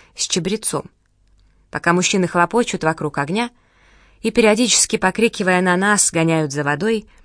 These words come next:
женщины чаевничают и тихо беседуют о чём-то своём взрослом. Оставшаяся без внимания Сонечка топает по поляне с батоном под мышкой, отщипывает по кусочку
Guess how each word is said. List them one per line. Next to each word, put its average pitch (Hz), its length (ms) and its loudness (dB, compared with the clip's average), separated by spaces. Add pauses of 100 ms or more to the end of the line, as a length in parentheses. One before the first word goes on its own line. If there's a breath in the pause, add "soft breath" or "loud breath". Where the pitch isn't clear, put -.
(320 soft breath)
женщины 254 460 2
чаевничают 208 920 2
и - 20 -14
тихо 190 300 -4
беседуют 214 560 2
о 160 80 2
чём-то 196 280 -4
своём 208 460 2
взрослом. 180 480 -4 (800)
Оставшаяся 185 640 0
без 165 160 -4
внимания 160 500 0
Сонечка 240 580 -4 (440 soft breath)
топает 285 420 4
по - 80 -6
поляне 190 460 2
с 151 60 -6
батоном 156 440 -2
под 143 200 -2
мышкой, 214 480 -4 (340 soft breath)
отщипывает - 600 0
по 190 120 -4
кусочку 190 640 -2